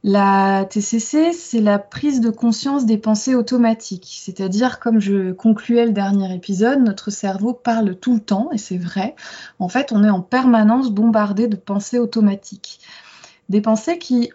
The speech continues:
ont souvent une part de vrai, mais qui ont aussi une part de faux. Par exemple, « ça fait toujours mal et ça n'ira jamais mieux ».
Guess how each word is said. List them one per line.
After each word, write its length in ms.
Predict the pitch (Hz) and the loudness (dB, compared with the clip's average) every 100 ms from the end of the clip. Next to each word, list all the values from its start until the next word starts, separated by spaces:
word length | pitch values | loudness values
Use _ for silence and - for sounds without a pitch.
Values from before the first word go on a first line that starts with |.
| 208 | 0
ont 180 | 202 | 0
souvent 460 | 202 - 247 262 277 | 0 -4 0 2 4
une 160 | 240 214 | 4 4
part 240 | 202 196 | 0 -2
de 120 | 185 | -2
vrai, 480 | 190 202 226 311 359 220 | -2 2 2 0 -2 -2
mais 140 | 196 | -2
qui 200 | 190 - | -2 0
ont 160 | 220 208 | 0 0
aussi 380 | 240 233 - 320 | -2 -2 -2 0
une 200 | 277 214 | 2 2
part 280 | 240 254 226 | 2 0 2
de 120 | 202 | 0
faux. 320 | - 226 208 _ _ _ _ _ _ _ _ _ - | -2 -8 -8 _ _ _ _ _ _ _ _ _ -6
Par 200 | 202 202 | -2 -2
exemple, « 640 | 190 190 240 320 349 - _ | -2 2 2 2 -2 -16 _
ça 260 | - - 214 | -18 -4 -4
fait 400 | 214 214 202 - | -2 -2 -2 -4
toujours 480 | - 302 262 226 202 | -2 0 2 2 2
mal 320 | 202 226 330 370 - | 4 4 0 -4 -4
et 80 | 208 | -6
ça 280 | 190 - 202 | -6 -4 2
n'ira 420 | 202 208 254 294 | 4 2 0 -2
jamais 560 | 226 180 220 254 240 233 | -2 0 2 4 4 4
mieux ». 300 | 220 196 | 4 2